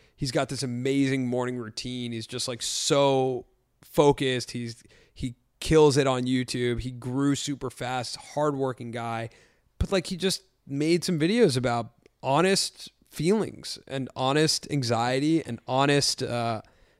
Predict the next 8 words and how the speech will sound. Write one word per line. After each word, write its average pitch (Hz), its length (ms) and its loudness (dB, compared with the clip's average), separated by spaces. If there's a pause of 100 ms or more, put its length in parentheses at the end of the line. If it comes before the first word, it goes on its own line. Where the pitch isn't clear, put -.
(160)
mental 147 360 2
situation 147 800 0
and 117 180 -4
just 117 180 -10 (120)
took - 260 -4
breaks 147 500 -2
and 113 240 -6
just, 120 360 -12